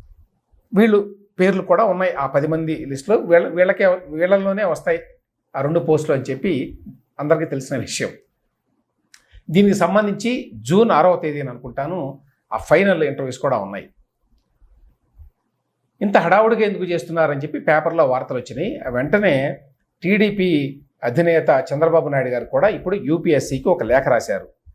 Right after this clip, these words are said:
లేఖ రాసి, "కన్ఫర్డ్ ఐఏఎస్ల ఎంపిక ప్రక్రియ అనేది కోడ్ ఉల్లంఘన, మీరు హడావుడిగా వాళ్ళు చేస్తుంటే మీరు దాన్ని అలౌ చేయొద్దు" అని చెప్పి యూపీఎస్సీ చైర్మన్కి లేఖ రాశారు.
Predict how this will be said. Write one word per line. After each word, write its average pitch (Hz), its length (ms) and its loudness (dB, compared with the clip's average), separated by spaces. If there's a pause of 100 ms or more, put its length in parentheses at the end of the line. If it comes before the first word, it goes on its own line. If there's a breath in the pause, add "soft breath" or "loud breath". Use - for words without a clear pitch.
(580)
లేఖ 156 280 2
రాసి, 170 360 0
"కన్ఫర్డ్ 185 420 0
ఐఏఎస్ల 156 460 -2
ఎంపిక 131 340 -10
ప్రక్రియ 131 400 -2
అనేది 147 460 -2
కోడ్ 139 280 -4
ఉల్లంఘన, 127 640 0 (1300)
మీరు 175 460 2
హడావుడిగా 180 460 4
వాళ్ళు 165 220 2
చేస్తుంటే 156 520 -4
మీరు 147 160 -6
దాన్ని 120 240 -4
అలౌ 131 180 2 (100)
చేయొద్దు" 131 280 -2
అని 113 100 -4
చెప్పి 202 340 -6
యూపీఎస్సీ 156 580 -4 (100)
చైర్మన్కి 120 320 -6
లేఖ 127 280 0
రాశారు. 101 440 -2